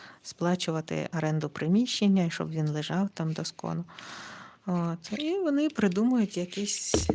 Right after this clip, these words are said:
акції, які не зовсім логічні, але покупець такий:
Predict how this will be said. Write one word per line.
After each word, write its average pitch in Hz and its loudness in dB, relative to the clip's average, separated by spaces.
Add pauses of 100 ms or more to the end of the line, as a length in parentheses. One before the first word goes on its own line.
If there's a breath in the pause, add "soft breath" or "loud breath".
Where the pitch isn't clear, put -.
(260)
акції, 180 -4
які 165 0
не 175 4
зовсім 170 0
логічні, 170 0 (140)
але 190 2 (520 loud breath)
покупець 185 0
такий: 180 -6